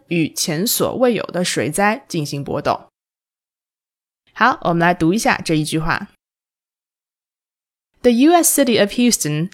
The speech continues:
is in the grip of the biggest storm in the history of the state of Texas, officials say. Officials say 放在后面，say 的内容，它的从句放在前面。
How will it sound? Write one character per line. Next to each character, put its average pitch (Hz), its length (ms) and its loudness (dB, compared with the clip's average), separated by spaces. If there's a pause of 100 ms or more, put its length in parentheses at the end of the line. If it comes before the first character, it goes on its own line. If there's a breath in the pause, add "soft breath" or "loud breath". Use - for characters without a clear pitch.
is 185 160 0
in 196 160 2
the 180 120 4
grip 226 480 2
of 180 140 0
the 185 100 2
biggest 247 400 0
storm 185 420 0
in 165 140 0
the 170 80 0
history 160 520 -2
of 156 120 -4
the 165 100 0
state 160 320 0
of 160 140 -6
Texas, - 640 -4 (340)
officials 165 420 -2
say. - 460 -4 (1500)
Officials 277 480 2
say 262 540 0
放 220 200 0
在 185 200 4
后 226 180 0
面， 170 360 -4 (540)
say 285 480 0
的 190 120 0
内 285 200 2
容， 151 380 0 (240)
它 185 140 -2
的 180 80 2
从 147 260 -6
句 247 300 -4 (120)
放 170 220 -2
在 151 180 -2
前 - 300 -8
面。 - 280 -2